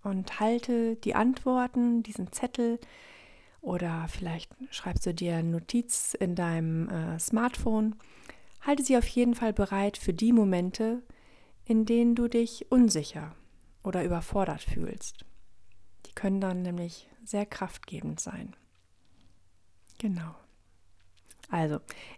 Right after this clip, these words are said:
ich wünsche dir heute auf jeden Fall ganz viel Spaß bei dieser wirklich kraftvollen Übung und wünsche dir einen wundervollen Samstag. Lass es dir gut gehen und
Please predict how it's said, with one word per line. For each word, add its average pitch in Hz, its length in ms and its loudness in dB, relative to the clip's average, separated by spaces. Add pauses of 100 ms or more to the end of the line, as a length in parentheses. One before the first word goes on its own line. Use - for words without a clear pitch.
ich 233 240 6
wünsche 226 280 4
dir 196 200 0
heute 185 240 -4
auf - 80 -10
jeden 190 180 -4
Fall 180 180 -4
ganz 233 340 -2
viel 302 160 0
Spaß 202 440 -2
bei 180 140 -2
dieser 175 560 0 (400)
wirklich 226 400 2
kraftvollen 262 600 4
Übung 214 500 0 (680)
und 185 760 2
wünsche 208 280 0
dir 196 160 -4
einen 175 300 -2
wundervollen 311 540 2
Samstag. 240 680 0 (580)
Lass 214 260 4
es - 100 -6
dir 320 140 2
gut 240 300 0
gehen 262 320 2
und 214 540 -2